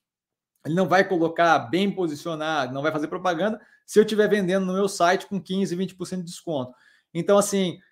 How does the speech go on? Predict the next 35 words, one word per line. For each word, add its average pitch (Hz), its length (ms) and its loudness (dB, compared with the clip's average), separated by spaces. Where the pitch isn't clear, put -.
é, 156 280 0
a, 190 260 4
a 202 60 10
ideia 220 560 8
de 170 160 -2
que 190 120 -6
todo 196 540 2
mundo 160 420 -6
faz 135 220 -6
uma 147 160 0
baita 202 400 6
de 180 80 -8
uma 196 120 -2
pesquisa 160 640 -4
e 139 40 -4
vasculha 240 640 2
a 226 40 2
internet 160 600 -2
pra 156 120 -12
encontrar 165 460 2
o 226 80 4
produto 190 460 0
no 160 80 -6
melhor 190 500 0
preço, 208 380 2
na 156 120 -2
loja 170 380 4
própria, 170 560 0
e 180 60 2
aí 202 220 6
topa 233 280 4
preencher 208 520 0
todo 240 280 6
aquele 277 280 2
cadastro 220 720 0